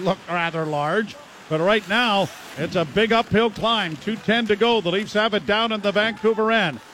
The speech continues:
A scrum along the boards, trying to pry it free. It comes back to the blue line. Near side Matthews, out to the near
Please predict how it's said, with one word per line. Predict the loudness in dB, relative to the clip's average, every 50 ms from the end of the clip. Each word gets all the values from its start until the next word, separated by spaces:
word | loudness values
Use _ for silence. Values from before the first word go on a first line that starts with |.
| -14 -6 -4
A | -4 -4
scrum | -4 -2 0 0 2 2 2
along | 2 2 2 2 2 2 0
the | 0 0
boards, | 2 4 4 6 6 6 4 4 2 0 -6 -8 -12 -14 -20 -20 -20 -20 -20 -20 -12 -6
trying | -2 -2 0 0
to | 0 -2
pry | -2 -2 0 2 2 4 4 2
it | 2 0 -2
free. | -6 -8 -2 0 2 2 2 2 2 0
It | 0 0 -2
comes | -4 -4 -4 -4
back | 0 0 2 2 2 0 -2
to | -2 -2
the | 0 0
blue | 2 2 4 4 4
line. | 2 2 2 2 0 0 -2 -4 -10 -16 -10 -4
Near | 0 2 2 2
side | 2 2 2 2 2 2 0 0
Matthews, | 0 0 2 0 0 0 0 0 0 0 0 -2 -4 -8 -16 -20 -20 -20 -20 -14 -8 -6
out | -2 -2 0 0 0 -2 -2 -2
to | -2 0 0
the | 0 2
near | 2 2 4 4 2 2 0